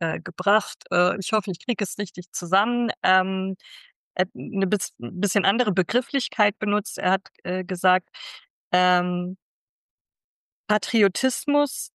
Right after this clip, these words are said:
ist die Liebe zu den Seinen. Nationalismus ist der Hass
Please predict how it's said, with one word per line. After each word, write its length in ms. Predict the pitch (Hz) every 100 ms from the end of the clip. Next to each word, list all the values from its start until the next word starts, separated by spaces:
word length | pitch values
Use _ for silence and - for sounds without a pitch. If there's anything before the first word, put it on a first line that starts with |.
| _
ist 320 | 190 196 - -
die 80 |
Liebe 680 | 185 196 233 233 220 220 220 _
zu 260 | - - 208
den 280 | 180 175 165
Seinen. 840 | 165 165 175 165 147 151 156 175 _ _ _ _ _ _ _ _ _ _ _ 180
Nationalismus 1200 | 190 - - 208 202 202 202 - 202 196 196 - -
ist 200 | 185 -
der 200 | 165 -
Hass 400 | 180 - -